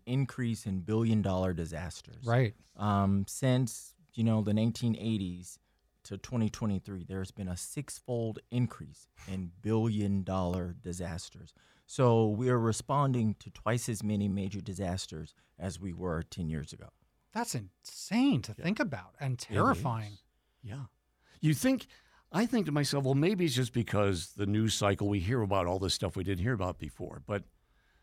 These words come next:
Speaker 3: it's happening. I mean, you
Speaker 2: Yeah.
Speaker 3: wouldn't know if Hawaii or Florida were on fire or underwater,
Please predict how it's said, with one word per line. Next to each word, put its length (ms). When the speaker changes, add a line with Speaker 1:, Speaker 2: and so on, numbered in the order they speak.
Speaker 3:
it's 220
happening. 420
I 40
mean, 140
you 80
Speaker 2:
Yeah. 140
Speaker 3:
wouldn't 160
know 180
if 100
Hawaii 640
or 160
Florida 400
were 200
on 120
fire 400
or 220
underwater, 640